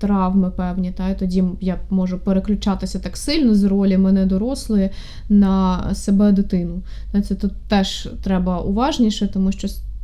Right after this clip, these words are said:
травмою там треба трошки інакше обходитися, і, на жаль, на жаль, от саме з травмою працювати самостійно дуже важко.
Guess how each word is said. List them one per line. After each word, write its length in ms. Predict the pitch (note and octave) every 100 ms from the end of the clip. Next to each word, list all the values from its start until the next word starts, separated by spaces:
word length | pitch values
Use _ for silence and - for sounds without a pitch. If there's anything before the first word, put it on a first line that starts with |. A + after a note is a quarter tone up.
| -
травмою 460 | G#3 A3 A#3 G#3+ G3
там 180 | F#3 F#3+
треба 360 | - G3+ F#3+
трошки 560 | - - G#3 A3 - G#3
інакше 440 | G3+ G3+ G3 -
обходитися, 680 | G#3 - B3 D4 C#4 G#3+ - G3+
і, 160 | G3 G3+ - - -
на 120 | G3+
жаль, 300 | G#3 A3+ C4+ E4+ - - - -
на 120 | G#3
жаль, 240 | G#3 F#3+ F#3+
от 120 | F#3+
саме 240 | - A3 G#3
з 80 |
травмою 560 | - A#3 C4+ C4+ B3 G#3+
працювати 600 | G#3 G3+ - G#3+ A3 G#3
самостійно 600 | - G#3+ G#3 - D#4 D4
дуже 260 | G#3+ A3 G#3+
важко. 480 | G3 F#3 - -